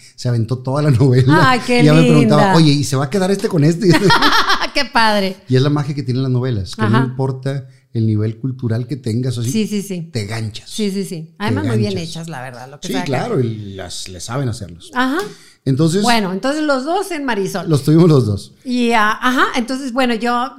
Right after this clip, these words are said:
Speaker 2: yo me vengo a T V Nuevo León,
Speaker 1: Ujú.
Speaker 2: digo, a Canal
Speaker 1: A Canal
Speaker 2: veintiocho,
Speaker 1: veintiocho.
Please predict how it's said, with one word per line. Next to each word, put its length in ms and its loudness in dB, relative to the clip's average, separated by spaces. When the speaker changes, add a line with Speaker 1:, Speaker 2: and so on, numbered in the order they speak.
Speaker 2:
yo 180 -4
me 140 -4
vengo 420 -8
a 300 -2
T 40 -6
V 120 -6
Nuevo 160 -4
León, 260 -6
Speaker 1:
Ujú. 240 -2
Speaker 2:
digo, 180 -2
a 140 -2
Canal 240 -4
Speaker 1:
A 100 -4
Canal 200 0
Speaker 2:
veintiocho, 420 -2
Speaker 1:
veintiocho. 40 -16